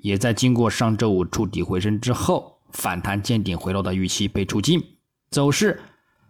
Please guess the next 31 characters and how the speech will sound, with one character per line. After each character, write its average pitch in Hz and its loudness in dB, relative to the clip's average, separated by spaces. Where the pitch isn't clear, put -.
继 240 2
续 185 2
维 165 6
持 135 2
看 135 2
涨 95 0
上 117 2
行 95 -2
的 92 0
趋 98 0
势 95 0
持 98 -2
稳， 87 -2
这 151 2
暗 185 0
示 151 6
金 160 4
价 156 2
后 143 2
市 127 0
仍 120 2
将 127 4
以 104 0
承 113 -2
压 104 2
走 98 -2
盘 90 -2
为 85 -2
主。 87 -2
日 202 4
内 202 2